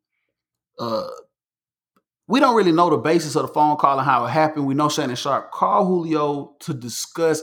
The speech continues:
I didn't watch the actual whole episode, but we all got clips. As soon as it happened, and I, Banks, I know you did, my phone blew up. Everybody started sending out texts and tweets, and social media went afire when Julio got called by Shannon Sharpe to discuss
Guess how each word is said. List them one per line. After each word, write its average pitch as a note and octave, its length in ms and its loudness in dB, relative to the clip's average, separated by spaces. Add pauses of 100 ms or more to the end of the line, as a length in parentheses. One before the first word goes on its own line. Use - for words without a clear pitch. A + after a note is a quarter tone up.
I C#4+ 120 4
didn't G3 300 -2
watch D#3+ 320 2
the C#3 100 -4
actual C#3 400 -2
whole C#3 240 4
episode, A#2 580 -8 (420)
but C#3 80 -2
we D#3 120 6
all G3+ 240 6
got F3 300 0
clips. F3 360 0
As D3+ 160 -4
soon D#4+ 180 2
as A3 140 0
it F3 100 0
happened, E3 440 2
and D3 120 0
I, D3 260 0
Banks, F3 280 0
I F#3 120 4
know E3+ 140 4
you D#3+ 180 -2
did, D3 400 -4 (320)
my D3 180 4
phone D#3 400 4
blew C#3+ 240 2
up. C#3 260 2
Everybody D3+ 520 0
started C#3 300 -2
sending C#3 300 -2
out C#3 220 0
texts D3 380 0
and B2 100 -6
tweets, C#3+ 400 2
and A#2 100 -4
social C#3+ 340 2
media C#3 280 2
went C3+ 180 -2
afire C3+ 480 0 (440)
when C3 120 0
Julio C#3 720 4
got C3 260 0
called C3 320 2
by B2+ 140 -2
Shannon C3 300 -4
Sharpe C3 320 0 (200)
to C3+ 120 0
discuss C3 640 -2